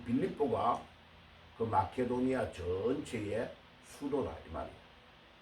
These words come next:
그런데 거기에 가가지고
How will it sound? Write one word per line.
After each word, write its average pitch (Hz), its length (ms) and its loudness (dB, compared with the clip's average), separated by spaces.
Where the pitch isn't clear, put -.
그런데 160 300 6
거기에 202 500 6
가가지고 107 800 4